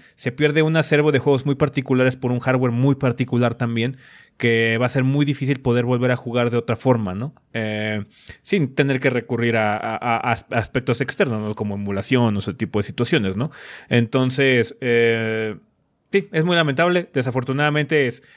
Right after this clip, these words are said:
es parte de la naturaleza de cómo funcionan estas, estas plataformas.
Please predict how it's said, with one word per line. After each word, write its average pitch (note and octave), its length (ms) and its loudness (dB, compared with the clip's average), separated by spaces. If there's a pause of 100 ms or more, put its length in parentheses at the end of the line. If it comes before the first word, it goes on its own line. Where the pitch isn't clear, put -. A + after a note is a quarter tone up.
(100)
es D#3+ 140 0
parte F3 300 0
de F3+ 80 2
la D#3+ 60 2
naturaleza C3+ 640 2
de B2+ 140 0
cómo C#3 200 2
funcionan C3 600 -2
estas, B2+ 400 0
estas - 300 -2
plataformas. D3+ 680 -2